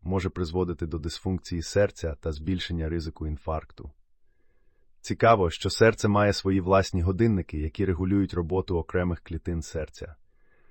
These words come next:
Наприклад, деякі клітини серця більш активні вранці, тоді як інші — увечері. Це пояснює, чому деякі серцеві приступи відбуваються в певний час доби.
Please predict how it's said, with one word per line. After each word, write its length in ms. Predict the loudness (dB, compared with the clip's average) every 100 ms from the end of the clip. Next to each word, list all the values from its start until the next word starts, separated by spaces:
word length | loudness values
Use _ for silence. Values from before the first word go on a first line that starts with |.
| -20 _ _ _
Наприклад, 640 | -4 2 2 2 -2 -2 2
деякі 340 | 4 4 0
клітини 440 | -6 -4 -2 -2
серця 520 | 0 2 2 0 -6 -4
більш 360 | -2 -2 -2
активні 500 | -6 -6 -6 -4 -4
вранці, 600 | -4 -2 -2 -4 -8 -14 -14 -6
тоді 240 | -2 4
як 200 | 2 2
інші — 460 | 0 0 -2 -4 -6 _ -8
увечері. 560 | -2 -2 -2 -6 -12 -14 _ _ _ _ _ _ _ _
Це 140 | 0 2
пояснює, 680 | 4 6 6 4 0 -2
чому 300 | -2 -2 0
деякі 380 | 4 4 4 0
серцеві 460 | -6 -6 0 0 0
приступи 560 | -4 -4 -4 -8 -8
відбуваються 640 | -8 -6 -4 0 0 0 -6
в 60 | -4
певний 380 | -2 -2 -2
час 320 | -4 -6 -6 -6
доби. 400 | -8 -8 -10